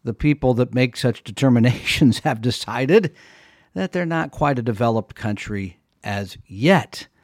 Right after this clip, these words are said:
So emerging markets, emerging markets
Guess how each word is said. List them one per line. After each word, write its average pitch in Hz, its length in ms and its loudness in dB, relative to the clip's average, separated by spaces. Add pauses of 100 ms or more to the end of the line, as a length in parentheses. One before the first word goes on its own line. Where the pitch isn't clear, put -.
(320)
So 190 280 6
emerging 220 840 2
markets, 165 680 2
emerging 196 680 2
markets 151 600 2